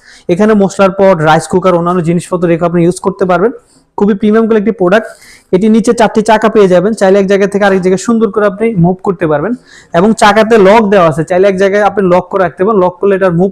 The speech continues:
করবে না। ফাইভ লেয়ারের মধ্যে দুটি ডিজাইন পেয়ে যাবেন আমাদের কাছে। এটা হচ্ছে পুরো বল ডিজাইন করা, খুবই সুন্দর। এরকম চারটি চাকা এক্সট্রা চলে যাবে, চাকাগুলো লাগিয়ে নিতে পারবেন, লক করে চাইলে রাখতে পারবেন। So এটা হচ্ছে ফাইভ লেয়ার দুটি ডিজাইন এবং ফোর লেয়ার পেয়ে যাবেন আমাদের কাছে।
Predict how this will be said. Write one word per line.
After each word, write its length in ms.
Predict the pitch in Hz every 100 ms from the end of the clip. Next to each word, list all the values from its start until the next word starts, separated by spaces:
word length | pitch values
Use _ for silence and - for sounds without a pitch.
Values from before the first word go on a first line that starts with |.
| -
করবে 200 | 175 156
না। 140 | 208 - _ _ _ _ 190
ফাইভ 200 | 196 208
লেয়ারের 240 | 240 233
মধ্যে 200 | 233 233
দুটি 240 | 196 208
ডিজাইন 340 | 202 196 226 226
পেয়ে 180 | 226 185
যাবেন 220 | 175 175
আমাদের 280 | 170 165 165
কাছে। 200 | 170 190
এটা 120 | 185
হচ্ছে 160 | 185
পুরো 160 | 196 202
বল 280 | 165 175 185
ডিজাইন 300 | 175 175 180
করা, 180 | 185 202
খুবই 280 | - 226
সুন্দর। 400 | 233 226 208 185 220 - - - -
এরকম 200 | 185 202
চারটি 280 | 208 202 226
চাকা 280 | 208 208 220
এক্সট্রা 240 | 208 -
চলে 240 | 208 226 226
যাবে, 240 | 214 247
চাকাগুলো 460 | 262 185 202 208 214
লাগিয়ে 300 | 202 185 180
নিতে 200 | 175 180
পারবেন, 260 | 185 226
লক 240 | 214 185 196
করে 180 | 208 185
চাইলে 300 | 180 170 180
রাখতে 300 | 170 - 160
পারবেন। 260 | 156 156 262 - _ _ _ -
So 140 | 202
এটা 140 | 196 220
হচ্ছে 160 | 240
ফাইভ 260 | 233 208 202
লেয়ার 180 | 233 202
দুটি 200 | 202 220
ডিজাইন 280 | 208 226
এবং 180 | 202 208 -
ফোর 240 | 226 233
লেয়ার 280 | 220 196 185
পেয়ে 200 | 190 185
যাবেন 200 | 175 165
আমাদের 260 | 156 160
কাছে। 240 | 160 156